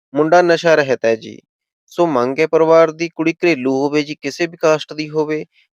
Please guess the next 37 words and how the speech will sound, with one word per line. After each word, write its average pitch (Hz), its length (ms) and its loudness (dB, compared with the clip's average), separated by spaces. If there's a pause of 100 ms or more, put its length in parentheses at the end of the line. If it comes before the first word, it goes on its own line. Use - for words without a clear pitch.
(120)
ਹੋਰ 147 160 4
ਪਰਿਵਾਰ 160 380 4
ਵੱਲੋਂ 156 340 2
ਕੋਈ 135 200 2
ਮੰਗ 165 280 0
ਨਹੀਂ 156 220 -4
ਜੀ, 151 120 -8
ਸਿੰਪਲ 151 460 -4
ਵਿਆਹ 139 220 2
ਕਰਨਾ 123 320 -2
ਪਰਿਵਾਰ 110 440 0
ਨੇ। 110 240 -14 (500)
ਸੋ 156 160 -4
ਕਾਲੀ 135 320 4
ਪੱਟੀ 165 320 -4
'ਚ 160 100 -12
ਮੁੰਡੇ 156 240 0
ਦੇ 160 100 -2
ਪਰਿਵਾਰ 110 480 0
ਦਾ 120 120 0
ਨੰਬਰ 151 280 0
ਹੈ, 156 80 2
ਸਿੱਧੀ 170 380 -4
ਗੱਲਬਾਤ 123 420 2
ਤੁਸੀਂ 110 240 -12
ਕਰ 113 200 -2
ਸਕਦੇ 131 420 -2
ਹੋ 147 120 -2 (360)
ਤੇ 170 100 0
ਪੂਰੀ 165 340 0
ਜਾਣਕਾਰੀ 131 600 2
ਰਿਸ਼ਤੇ 117 360 -4
ਦੀ 139 100 -8
ਲੈ 160 160 2
ਸਕਦੇ 117 420 -4
ਹੋ 107 60 -4
ਜੀ। - 260 -16